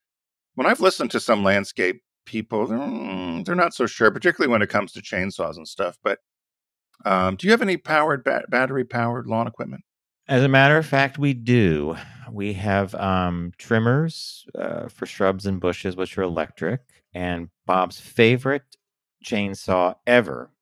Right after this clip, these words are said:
Speaker 2: is an electric chainsaw.
Speaker 1: You're kidding me. Does it have a cord or is it,
Speaker 2: Yeah, you
Speaker 1: do you
Speaker 2: plug it
Speaker 1: plug it
Speaker 2: in,
Speaker 1: in?
Speaker 2: and I've used it. Um, two years ago, we had a really, um, snap winter storm hit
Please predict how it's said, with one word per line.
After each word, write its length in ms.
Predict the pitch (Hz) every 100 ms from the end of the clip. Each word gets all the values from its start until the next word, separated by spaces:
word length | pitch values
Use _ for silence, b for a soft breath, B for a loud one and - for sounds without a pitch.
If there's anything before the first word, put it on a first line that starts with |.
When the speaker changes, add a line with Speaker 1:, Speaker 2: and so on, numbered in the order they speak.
| _ _ -
Speaker 2:
is 160 | 87
an 80 | 87
electric 460 | 82 80 - - -
chainsaw. 520 | 73 67 - - -
Speaker 1:
You're 80 | -
kidding 220 | - 180 92
me. 80 |
Does 200 | 82 98
it 40 | 104
have 80 | 98
a 40 |
cord 420 | - 117 147 202
or 100 | 117
is 120 | 95
it, 120 | 190 175
Speaker 2:
Yeah, 100 | 226
you 120 | 139
Speaker 1:
do 60 | 113
you 20 |
Speaker 2:
plug 140 | 123
it 20 | 123
Speaker 1:
plug 100 | 104
it 60 |
Speaker 2:
in, 120 | 101
Speaker 1:
in? 60 | 95
Speaker 2:
and 180 | 110 -
I've 240 | 101 139
used 260 | 107 127 -
it. 180 | 78 -
Um, 360 | 90 87 85 82
two 160 | 135
years 260 | 131 120 92
ago, 220 | 85 82
we 120 | 80
had 120 | 82 78
a 60 |
really, 500 | 80 87 85 82 82
um, 640 | 80 76 73 71 73 73 - _ -
snap 500 | - - 95 92 80
winter 260 | 87 85 78
storm 420 | - 80 78 76
hit 220 | 82